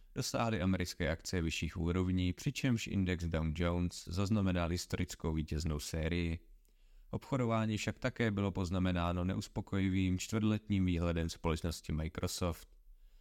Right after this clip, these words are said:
V Evropě si akcie udržely růstovou trajektorii již třetí týden v řadě, zatímco Evropská centrální banka zvýšila sazby o čtvrt procentního bodu.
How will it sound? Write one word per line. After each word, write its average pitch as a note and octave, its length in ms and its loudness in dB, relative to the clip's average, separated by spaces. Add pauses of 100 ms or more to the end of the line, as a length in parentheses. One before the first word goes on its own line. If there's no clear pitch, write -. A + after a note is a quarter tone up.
(200)
V - 100 -10
Evropě B2+ 440 0
si G2+ 180 0
akcie G2 320 0
udržely E2 440 0
růstovou G#2 400 0
trajektorii G2 800 0
již E2 200 -2
třetí D#2+ 360 -4
týden D2+ 380 -2
v D#2 40 -4
řadě, E2 400 0 (580)
zatímco A#2+ 460 0
Evropská F#2+ 480 2
centrální F2 540 0
banka F#2 440 2
zvýšila G#2+ 500 0
sazby D#2+ 420 0
o D2+ 60 -2
čtvrt - 360 -6
procentního D#2+ 640 -2
bodu. E2+ 360 0